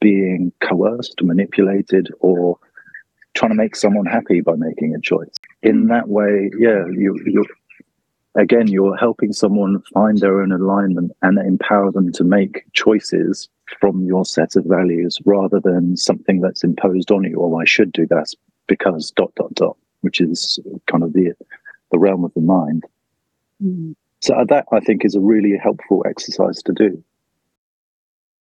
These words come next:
Speaker 2: So, um, yeah, I'd just like to say a huge thank you to Alex and, um, for these pearls of wisdom that, um, really,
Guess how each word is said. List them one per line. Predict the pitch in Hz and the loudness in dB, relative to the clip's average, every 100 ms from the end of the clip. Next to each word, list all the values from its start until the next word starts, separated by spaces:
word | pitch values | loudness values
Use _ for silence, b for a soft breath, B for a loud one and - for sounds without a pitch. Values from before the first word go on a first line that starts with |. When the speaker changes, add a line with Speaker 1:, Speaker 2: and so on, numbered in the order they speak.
| - | -8
Speaker 2:
So, | - 233 220 208 208 - | 0 2 2 2 -2 -2
um, | 196 190 180 180 - | 0 0 0 -2 2
yeah, | 220 156 - | 0 0 -2
I'd | 202 214 | -2 0
just | 196 | 0
like | 185 180 - | 0 0 -4
to | 180 170 170 | -2 0 -2
say | - 196 170 | 0 0 2
a | 170 _ _ - | -2 _ _ -6
huge | - 240 196 | 0 2 2
thank | 190 180 | -4 0
you | 170 | -2
to | - 185 | -2 -6
Alex | 170 185 196 - - - - - | -2 -4 -4 -10 -14 -14 -18 -12
and, | - 175 175 165 165 156 - B B B _ 170 | -4 -2 0 0 -2 -4 -12 B B B _ 0
um, | 160 160 160 156 151 - | 2 2 0 -2 -6 0
for | 175 170 165 165 156 _ _ _ _ _ 190 | 2 4 2 0 -4 _ _ _ _ _ -2
these | 185 175 160 - - - | 2 2 0 -8 -14 -4
pearls | 226 214 196 | 0 0 0
of | 160 170 | -2 0
wisdom | 175 - 202 240 247 _ _ - | -2 0 0 0 -4 _ _ -2
that, | 170 160 - - _ _ 190 | 0 0 -4 -16 _ _ -4
um, | 190 180 180 165 _ _ _ B B B _ _ _ _ _ _ _ _ _ _ _ _ _ 302 277 | -2 0 -2 -4 _ _ _ B B B _ _ _ _ _ _ _ _ _ _ _ _ _ -18 -2
really, | 247 262 269 262 240 226 | 2 4 4 2 2 -2